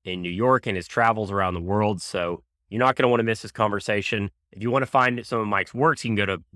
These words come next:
books by mike delucia dot com. That's Mike, D E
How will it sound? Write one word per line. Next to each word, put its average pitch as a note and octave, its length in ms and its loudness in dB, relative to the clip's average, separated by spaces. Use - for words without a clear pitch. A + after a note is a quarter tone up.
books B2+ 220 0
by A2 160 2
mike G2+ 240 0
delucia G2 400 -4
dot E2+ 200 -2
com. B2 340 4
That's F2+ 180 -6
Mike, G#2 380 -2
D A#2 340 0
E A2 240 0